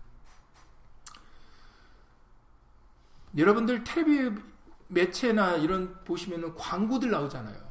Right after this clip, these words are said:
그 광고들 얼마나 잘 나옵니까? 그리고 그, 여러분들 그 짧은 삼십 초도 안 되는 그 광고 만들려고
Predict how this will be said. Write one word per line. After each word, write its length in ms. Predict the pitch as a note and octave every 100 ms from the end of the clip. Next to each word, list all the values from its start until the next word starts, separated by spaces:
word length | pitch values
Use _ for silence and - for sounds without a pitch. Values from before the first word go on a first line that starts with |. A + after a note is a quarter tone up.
| - - -
그 160 | F#3 F3+
광고들 440 | - D3 E3+ E3+
얼마나 420 | A#2+ C3+ G3 A3
잘 200 | G#3 D#3
나옵니까? 480 | D3 D3 B2+ A2+ - - - - - - -
그리고 280 | - G3 F#3+
그, 240 | - F#3
여러분들 420 | D3+ F3 F3 F3+ F3
그 300 | F3+ F3+ -
짧은 480 | B3 A#3+ A3+ D3+ -
삼십 340 | - D4+ -
초도 200 | - A#3+
안 120 | E3+
되는 180 | F3+ F3
그 160 | F3 D#3+
광고 320 | D3 D3+ F#3+
만들려고 760 | E3 D#3 C#3 B2 D3+ C#3+ -